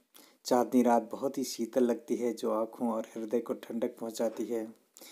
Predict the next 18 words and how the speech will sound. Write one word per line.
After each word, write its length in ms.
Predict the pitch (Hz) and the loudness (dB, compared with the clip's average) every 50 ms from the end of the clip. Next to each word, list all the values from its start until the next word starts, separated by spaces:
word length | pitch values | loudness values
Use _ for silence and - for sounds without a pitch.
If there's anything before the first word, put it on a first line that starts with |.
| - - _ - | -20 -20 _ -10
इसलिए 480 | 123 110 - 127 120 120 123 139 151 156 156 - - - _ _ - | -10 -8 -4 0 4 6 6 6 6 4 2 -4 -10 -20 _ _ -2
कविता 380 | - 113 117 120 117 - 123 123 | 0 2 2 2 2 2 2 2
में 160 | 127 131 123 | 4 2 0
कवि 280 | 117 - 120 110 117 117 | 0 2 0 2 2 2
ने 220 | 120 147 165 170 160 - - - - | 4 4 4 4 2 -2 -6 -10 -6
चंद्रोदय 500 | - 120 113 117 120 131 131 120 127 120 | -4 -2 0 0 2 4 4 4 4 2
दिखाने 440 | 107 110 110 - - 117 107 107 107 | 2 0 -4 -4 -4 -6 -4 -4 -4
की 140 | 107 120 113 | -4 -4 -4
बात 280 | - 113 104 101 - | -2 -2 -4 -4 -4
कही 280 | - - 101 95 107 104 | -6 -8 -6 -6 -6 -6
है। 180 | 98 101 101 98 - _ _ _ _ _ - _ - _ _ _ _ _ _ _ _ _ _ _ _ - | -8 -8 -12 -16 -18 _ _ _ _ _ -20 _ -20 _ _ _ _ _ _ _ _ _ _ _ _ -4
तो 80 | - 120 | -2 0
बच्चों, 400 | 110 123 120 - - 151 165 175 170 - - _ - 127 | 0 0 0 2 4 6 6 6 4 0 -14 _ -8 -4
ये 360 | 117 120 120 120 123 123 123 - _ _ _ _ _ _ _ _ _ _ | -2 0 2 2 2 2 0 -4 _ _ _ _ _ _ _ _ _ _
आज 260 | - - 117 120 120 - | -4 -2 -2 -2 -2 -2
का 140 | - 131 117 | -2 -2 0
पाठ 360 | - 123 120 120 117 - - | 2 2 2 2 2 0 0
है, 100 | 143 | 0